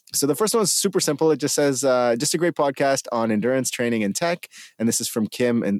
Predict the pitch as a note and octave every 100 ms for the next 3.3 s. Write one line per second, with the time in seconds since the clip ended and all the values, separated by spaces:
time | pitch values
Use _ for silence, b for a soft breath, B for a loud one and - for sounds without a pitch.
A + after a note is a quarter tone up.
0 | A2+ G#2+ - C3 C#3+ D#3 D#3+ C#3+ A#2+ A2
1 | G#2+ A2 A2 A2 C3+ - C3 D3+ E3 A2+
2 | G#2+ - G2+ G2+ A2 G2+ G2+ G#2 F#2+ G2+
3 | G2 G2 F#2+